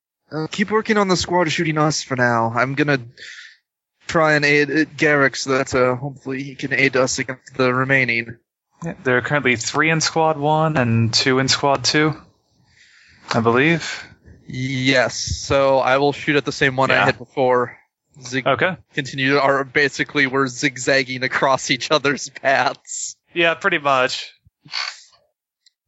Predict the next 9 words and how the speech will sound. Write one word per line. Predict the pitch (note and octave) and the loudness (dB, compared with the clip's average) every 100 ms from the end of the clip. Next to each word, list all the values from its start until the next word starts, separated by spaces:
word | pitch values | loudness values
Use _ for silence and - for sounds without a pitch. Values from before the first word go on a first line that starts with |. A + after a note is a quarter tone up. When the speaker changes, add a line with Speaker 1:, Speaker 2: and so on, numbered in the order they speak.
| _ - | _ 0
Speaker 1:
Uh, | B2+ C3 C3 | 2 2 2
so | B2+ - | -2 -6
I'll | A#2 - G2+ A2+ | -6 -4 -2 -2
make | A#2+ A#2+ A2+ - - | -2 -6 -6 -12 -12
the | - - - B2+ _ _ _ _ - | -10 -8 -10 -10 _ _ _ _ -2
piloting | G#3 F#3+ F#3+ F3+ | -2 -2 -6 -6
check. | - G3 F#3 F3 F3 - - - _ _ _ _ _ _ _ _ _ - | -2 2 4 4 0 -4 -16 -20 _ _ _ _ _ _ _ _ _ -4
Hmm, | E3+ B2+ - - - | -4 -4 -10 -20 -4
alright. | D3 C3 B2+ C#3 | 2 4 4 2